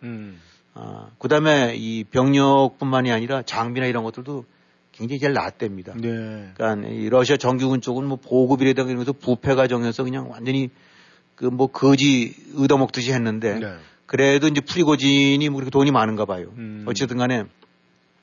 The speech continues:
Speaker 2: 어떤 식에서는 이건 사설, 아, 민간 집단이나 다름없으니까
Speaker 1: 음.
Speaker 2: 먹고 장비나 이런 들 쪽에는 훨씬 양호했다라고 그러네요.
Speaker 1: 네.
Speaker 2: 그러니까 동기부여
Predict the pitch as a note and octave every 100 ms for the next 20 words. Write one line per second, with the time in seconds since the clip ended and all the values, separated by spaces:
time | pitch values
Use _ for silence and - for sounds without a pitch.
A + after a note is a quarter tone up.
0 | - C3 C#3+ C3 A#2 C3+ B2+ A#2 - -
1 | - - D3 F3 E3 C3 - _ _ _
2 | _ _ _ A#2+ B2 A#2 - _ _ _
3 | _ - C3 D#3+ E3 D3+ C#3 D3+ D3 D3+
4 | - B2 B2 - G#2 F#2 G#2+ G#2 G#2 G2
5 | F2+ E2+ - B2 C3 - E3 D#3+ D3 A#2+
6 | C3 C3+ C3+ C3+ B2 A#2 A#2+ B2 C3+ C3
7 | C#3+ - D3+ A2+ A2+ A2+ A2+ G#2 G#2+ F#2+
8 | F2 F2 A2 G#2+ G2+ G2 F#2+ - C#3+ D3
9 | D#3+ D#3+ C#3+ D3+ D#3 C3+ G#2+